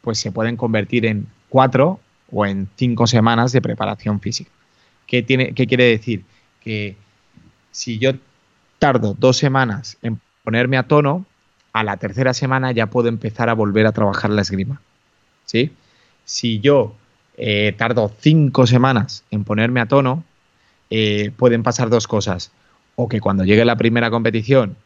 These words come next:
no haya cogido ni una sola espada, ¿sí? O que cuando llegue la competición yo ya lleve haciendo esgrima, pero mi condición física sea deplorable por el verano de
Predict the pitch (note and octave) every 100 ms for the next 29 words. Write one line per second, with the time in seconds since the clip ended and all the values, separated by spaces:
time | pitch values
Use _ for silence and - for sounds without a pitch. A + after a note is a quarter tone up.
0 | _ D3 A#2 A#2+ A2+ A2 A2+ A2+ - B2+
1 | G#2 G2 A2+ A2 A2+ G#2+ G#2+ A#2 C3+ -
2 | _ _ _ _ _ - C#3+ F#3 _ _
3 | _ _ _ C#3 D3+ G#3+ _ _ _ _
4 | - B2+ B2 A2 G2+ G#2 A2+ B2 A#2 A#2+
5 | A#2 A2+ - C3 G#2 - G2+ A2 A#2+ A#2
6 | A#2+ B2 A#2+ B2 A#2+ A2+ C#3 C#3+ D3 -
7 | _ - A#2 G#2+ A2 G#2+ G#2 G#2+ G#2+ A2
8 | B2 B2 A#2+ A#2 - C#3+ C#3 B2+ C3+ E3
9 | - _ _ _ _ - - A2+ A2+ A#2+
10 | A2 A#2+ A#2 G#2+ A2 C3 C3 C3+ D#3 A#2+
11 | A2 G#2 G2+ G#2 G#2 A2+ A#2+ B2 A#2+ A#2+
12 | A#2 A2+ A2+